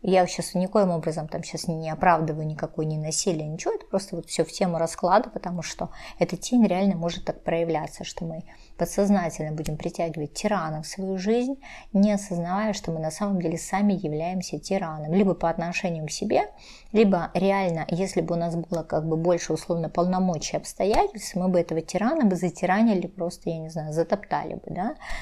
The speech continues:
И на самом деле обижать нас, а, нельзя, потому что обратки прилетают. Они могут прилетать просто на наши либо там негативные энергии, когда там мы не можем в моменте разобраться с обидчиком, да, через какое-то время просто начинаем фаерболы в него метать.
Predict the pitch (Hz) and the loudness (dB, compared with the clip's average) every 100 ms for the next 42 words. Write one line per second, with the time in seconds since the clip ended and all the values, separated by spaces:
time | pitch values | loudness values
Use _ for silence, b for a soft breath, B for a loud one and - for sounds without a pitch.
0 | B - 185 185 202 277 294 196 175 180 | B -6 0 2 2 2 6 6 6 2
1 | 165 156 - 160 165 170 214 214 185 170 | 2 0 0 2 2 4 4 4 -2 -2
2 | - - 165 160 175 175 165 180 196 226 | -4 -8 -6 -2 0 2 0 0 0 0
3 | - 165 160 156 - 160 165 180 - 160 | -2 -4 -4 -4 -2 2 4 4 2 -4
4 | 165 156 156 147 156 - 180 190 160 151 | -2 -2 -2 -6 -6 -2 0 2 0 -2
5 | - 165 160 151 143 - 170 160 156 165 | 0 0 2 2 0 -2 -2 -2 -4 -4
6 | 170 156 - - 175 160 170 156 156 160 | -4 -6 -6 -6 -4 -6 -6 -8 -6 -2
7 | 170 190 - 160 160 156 190 320 262 220 | 0 0 -2 -4 -2 -2 2 2 2 2
8 | 214 202 185 160 165 B B B B - | 0 -4 -4 -4 -4 B B B B -8
9 | 156 156 175 196 185 165 165 156 156 170 | -4 0 6 6 6 2 -2 -4 0 0
10 | 180 147 - 156 160 156 151 - - - | 0 -2 -4 -2 0 0 -2 -4 -8 -2
11 | 220 277 381 - - 196 170 190 220 - | 0 2 2 -2 -2 -4 -2 0 0 0
12 | 175 - 180 170 160 165 185 202 202 165 | -6 -6 -6 -6 -4 0 4 2 2 -6
13 | - 160 - 170 165 - - 165 170 196 | -4 -6 -4 -2 -2 -2 0 2 2 2
14 | 175 160 165 160 - 156 - | 0 -4 -4 -6 -6 -8 -8